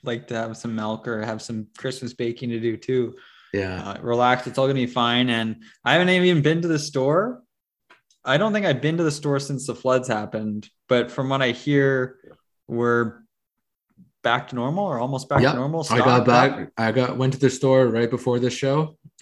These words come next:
Speaker 2: Had a,
Speaker 1: Yeah.
Speaker 2: just, there's just a few things missing. Couldn't get my oat milk. That was about it.
Speaker 1: Oh,
Speaker 2: Yeah,
Speaker 1: okay.
Speaker 2: everything else
Speaker 1: Yeah.
Speaker 2: was there.
Speaker 1: Yeah, so,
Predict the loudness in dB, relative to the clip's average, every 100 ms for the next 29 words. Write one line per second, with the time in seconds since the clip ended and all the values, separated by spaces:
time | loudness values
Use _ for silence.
0 | -12 -8 -6 -6 -6 -8 -10 _ -20 -14
1 | -4 -2 -2 -6 -4 0 2 2 0 0
2 | 2 2 4 0 0 -2 -2 -6 -6 -4
3 | 0 2 2 2 -2 0 -2 -2 -4 -8
4 | -14 -8 -4 -2 0 0 0 -2 -2 -6
5 | -6 -6 -8 -10 -12 -14 -4 -2 -2 -4
6 | -2 -2 0 -2 0 -2 -2 -4 -6 _
7 | _ _ _ -2 0 -2 -4 -2 -2 -2
8 | -8